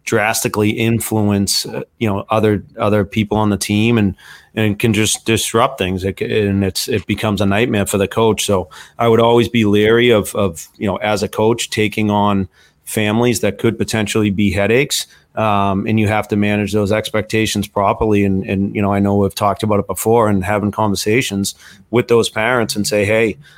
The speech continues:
know, your kid's a great kid, and we, you know, we can, we can really help him become a better player. But if you're gonna, you know, influence this team and, and be a headache for us, it's not gonna work out." But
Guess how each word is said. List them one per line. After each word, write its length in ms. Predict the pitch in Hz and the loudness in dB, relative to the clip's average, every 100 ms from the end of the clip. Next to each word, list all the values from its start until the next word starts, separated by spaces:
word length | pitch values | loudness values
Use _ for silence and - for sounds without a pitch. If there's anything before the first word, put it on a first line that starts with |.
| _ | _
know, 80 | 110 | -2
your 160 | 113 101 | 0 0
kid's 280 | 110 120 107 | 0 0 2
a 40 | |
great 300 | 110 110 107 | 2 2 2
kid, 260 | 117 135 131 | 0 2 2
and 220 | 107 104 | 2 2
we, 160 | 107 | 0
you 120 | - 107 | 0 0
know, 100 | 98 | 0
we 220 | 104 104 | 0 0
can, 360 | 110 104 98 | 0 -2 -2
we 160 | 101 104 | -4 -4
can 240 | 101 95 | -4 -6
really 340 | 98 110 110 101 | -2 0 0 0
help 260 | 104 117 | 0 0
him 140 | 120 107 | 0 -2
become 280 | 98 110 107 | 0 -2 0
a 60 | |
better 200 | 98 104 | 0 0
player. 400 | - 120 127 107 | 0 2 4 2
But 240 | 98 98 - - - _ | 0 -6 -8 -20 -20 _
if 220 | 107 - | -4 -2
you're 380 | 104 110 113 113 | 0 4 4 2
gonna, 400 | 104 110 101 98 - _ _ _ | 0 -2 -2 -4 -8 _ _ _
you 80 | 117 | -2
know, 120 | 95 120 | -2 -2
influence 500 | 117 117 113 104 - | 0 2 2 0 -2
this 160 | 101 | -4
team 380 | - 120 123 104 | 0 0 2 2
and, 200 | 98 95 | 0 -2
and 400 | 95 98 87 _ | -2 -2 -4 _
be 460 | 110 107 104 92 - - - _ _ _ - | 2 4 4 0 -4 -16 -20 _ _ _ -6
a 80 | |
headache 380 | - 120 120 117 | 0 2 2 2
for 220 | - 107 | 0 2
us, 240 | 110 139 - | 2 0 -2
it's 240 | 107 - | -4 -2
not 220 | 110 98 | -2 -2
gonna 160 | 95 95 | -2 -2
work 260 | 95 90 98 | -2 -2 -2
out." 280 | 92 - - | -2 -4 -4
But 240 | 95 | -4